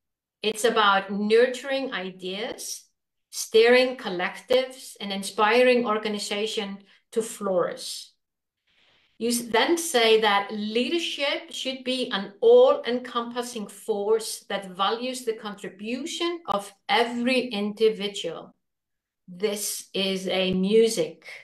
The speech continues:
in my ears. Now, here's my question.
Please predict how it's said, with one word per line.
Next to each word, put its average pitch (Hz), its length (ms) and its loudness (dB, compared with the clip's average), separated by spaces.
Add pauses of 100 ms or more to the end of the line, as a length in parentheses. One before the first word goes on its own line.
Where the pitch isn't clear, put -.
(120)
in 175 160 -10
my 160 220 -10
ears. - 540 -14 (360)
Now, 208 240 2 (300)
here's 247 320 4
my 269 120 2 (120)
question. - 540 -8